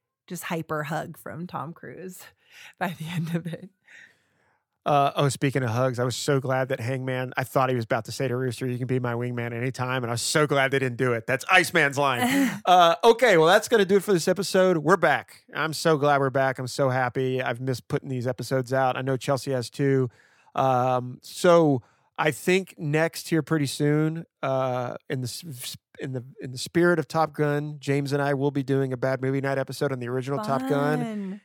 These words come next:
Speaker 2: And I know what you're thinking. Bad movie night. Look, I love Top Gun. It's a lot of fun. Don't you dare look at me and tell me that's a good quality movie. <laughs> It's, it's
Speaker 1: Quality? I think
Speaker 2: Well, quali-,
Speaker 1: I,
Speaker 2: quality.
Speaker 1: I, I think it is quality, but I, I'll
Speaker 2: Quality
Speaker 1: let you
Speaker 2: movie.
Speaker 1: and James
Speaker 2: Quality
Speaker 1: yeah.
Speaker 2: movie, but, but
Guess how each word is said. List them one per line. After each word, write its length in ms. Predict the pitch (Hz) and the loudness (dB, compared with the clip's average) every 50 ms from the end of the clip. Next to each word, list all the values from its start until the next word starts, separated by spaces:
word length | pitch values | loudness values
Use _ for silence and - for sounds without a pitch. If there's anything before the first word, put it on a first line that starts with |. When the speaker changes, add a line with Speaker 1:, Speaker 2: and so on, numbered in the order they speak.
| _ - | _ -6
Speaker 2:
And 100 | 139 135 | -4 -2
I 40 | 143 | 2
know 100 | 147 156 | 4 2
what 120 | 156 143 - | 2 2 0
you're 80 | 143 | -6
thinking. 520 | 131 - 147 143 131 - 143 143 139 131 - _ _ _ _ _ | -4 -2 -4 -4 -4 -6 -6 -6 -6 -8 -12 _ _ _ _ _
Bad 220 | - 143 165 170 147 | 2 4 4 4 4
movie 300 | 131 143 165 170 151 127 | 4 2 2 2 0 -2
night. 320 | 120 127 127 127 131 127 - _ _ | -2 -4 -4 -4 -6 -8 -10 _ _
Look, 300 | 147 143 139 117 - - - | -2 0 0 0 -2 -8 -8
I 100 | - - | -4 -2
love 200 | 143 143 139 123 | 0 0 0 0
Top 240 | - 143 135 127 - | 0 -2 -2 -2 -2
Gun. 240 | - 135 127 127 123 | -4 -4 -4 -4 -6
It's 140 | 123 117 - | -6 -8 -4
a 40 | |
lot 180 | 135 131 127 123 | -2 -2 -2 -2
of 60 | 120 - | -4 -6
fun. 360 | - 131 123 117 117 117 113 _ | -6 -6 -4 -4 -6 -8 -2 _
Don't 240 | 151 143 139 - - | 2 2 2 0 -4
you 60 | 139 | -2
dare 200 | 131 135 135 127 | 0 0 0 0
look 160 | 123 120 - | 0 -2 -4
at 60 | 143 | -6
me 100 | 135 123 | -6 -6
and 80 | 123 120 | -8 -4
tell 140 | - 127 123 | -4 -4 -2
me 80 | 123 | -2
that's 180 | 123 123 120 - | -2 -4 -4 -6
a 40 | 127 | -10
good 340 | 113 110 - 135 131 123 - | -12 -8 -4 -2 -2 -2 -2
quality 480 | - - - 135 120 120 123 117 123 120 | -8 -4 -2 0 0 0 0 -2 -4 -6
movie. 320 | 113 117 123 120 117 - - | -4 -4 -4 -4 -6 -6 -6
<laughs> 80 | 208 175 - - 226 - - 254 - - | -6 -6 -2 -2 -2 2 2 0 2 2
It's, 340 | - 440 - - - - - - - | 2 0 0 -2 -10 -14 -14 -14 -12
it's 420 | - 190 202 - - - - - - | -8 -4 -4 -2 0 0 0 0 2
Speaker 1:
Quality? 480 | - 415 494 587 659 698 698 640 622 605 539 | 6 6 8 8 10 8 8 8 8 6 6
I 140 | 427 622 719 | 4 2 0
think 440 | - - 740 784 831 831 807 807 180 | 2 4 6 6 6 6 4 6 8
Speaker 2:
Well, 200 | 185 - - - | 10 10 10 10
quali-, 420 | 330 254 233 247 214 214 208 190 | 8 8 10 10 12 10 10 10
Speaker 1:
I, 80 | - - | 8 8
Speaker 2:
quality. 360 | - 220 196 185 180 170 165 | 10 10 10 10 10 8 8
Speaker 1:
I, 80 | 156 156 | 6 6
I 100 | - 370 | 4 2
think 100 | 539 587 640 679 698 | 4 4 2 2 2
it 140 | 679 - - - | -2 -2 -4 -16
is 60 | - - | -6 0
quality, 540 | 415 285 240 226 214 208 208 196 196 190 190 | 4 6 6 6 6 4 4 2 -2 -6 -2
but 300 | 190 226 226 220 208 - 220 | 0 2 4 4 2 2 -2
I, 160 | 226 254 262 285 262 - | -8 -6 -4 -2 2 6
I'll 120 | 285 208 | 8 10
Speaker 2:
Quality 380 | 220 262 262 277 262 240 226 220 | 12 12 12 12 10 10 8 6
Speaker 1:
let 80 | 208 214 | 8 8
you 40 | 202 | 8
Speaker 2:
movie. 120 | 190 180 - | 8 6 6
Speaker 1:
and 60 | - - 233 226 226 220 | 4 2 0 -4 -6 -8
James 180 | - - - - - - | -12 -14 -16 -20 -18 -14
Speaker 2:
Quality 440 | - - 214 240 240 269 254 226 233 214 | 2 6 8 8 10 10 8 8 6 4
Speaker 1:
yeah. 40 | |
Speaker 2:
movie, 400 | 202 196 196 190 185 180 170 160 | 6 8 8 8 8 8 6 6
but, 480 | 151 139 156 156 156 156 151 151 - 151 | 4 4 4 4 4 4 4 0 -4 -2
but 340 | 139 165 156 147 147 147 | 2 2 4 4 2 -2